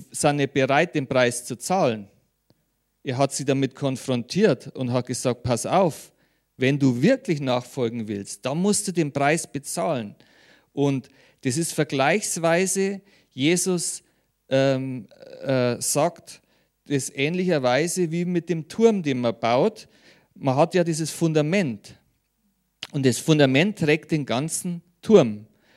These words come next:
Und das ist das, was am meisten kostet oder mindestens genauso viel wie der Turm. Und wenn du nicht bereit bist,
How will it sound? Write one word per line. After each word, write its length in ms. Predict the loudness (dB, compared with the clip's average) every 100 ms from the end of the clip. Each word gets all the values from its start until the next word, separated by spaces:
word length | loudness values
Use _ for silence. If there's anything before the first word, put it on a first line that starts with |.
| _
Und 300 | -6 -4 2
das 200 | 2 2
ist 280 | -2 -6 -4
das, 320 | -6 -6 -10 -4
was 200 | -2 0
am 140 | 0
meisten 440 | 2 2 2 -4 -6
kostet 500 | -4 -4 -4 -4 -4
oder 200 | -2 -2
mindestens 560 | 0 0 -2 -4 -12
genauso 420 | -8 -2 -2 -2
viel 220 | -4 -6 -4
wie 60 |
der 180 | -6 -6
Turm. 340 | -4 -2 -2 -8 _ -20 _ -12
Und 140 | 0
wenn 120 | 2
du 80 | 4
nicht 180 | 2 0
bereit 440 | 2 2 2 0
bist, 420 | -2 -4 -6 _